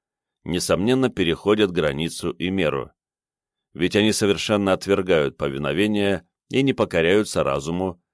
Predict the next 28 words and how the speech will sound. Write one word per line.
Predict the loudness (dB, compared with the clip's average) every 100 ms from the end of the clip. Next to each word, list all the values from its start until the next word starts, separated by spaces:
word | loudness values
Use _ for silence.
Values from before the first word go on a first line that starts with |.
| _
которому | -4 0 2 4 2 0
они | -2 -2
подчинены | -2 -6 -4 -4 -2 -2
по | -2 -2
закону | -2 -2 -4 -4
природы. | 0 2 2 0 -6 -12 _ _ _ _ _ _
Они | -2 0 2
волнуют | 2 2 2 2 0 -6
не | -6
только | -2 -2 0
умы, | -2 -2 -2 -4 -6 -12 _ _ _
но | -4 2
и | 2 2
тела | 0 0 0
людей. | -2 -2 -2 -4 -12 _ _ _ _ _ _ -4
Достаточно | 0 2 2 2 0 0
взглянуть | -2 2 2 2 -2 -2
на | -4
само | -2 0 0
выражение | 2 2 2 0 0 -2
лиц | -2 -4 -6 -8
у | -6
людей, | -4 0 0 0 -4 _ _
охваченных | -4 -4 2 0 0 -2 -2
гневом, | -2 -2 0 0 -2 -6 _ _ -6
или | 0 0
у | 0
людей, | 0 0 2 2 0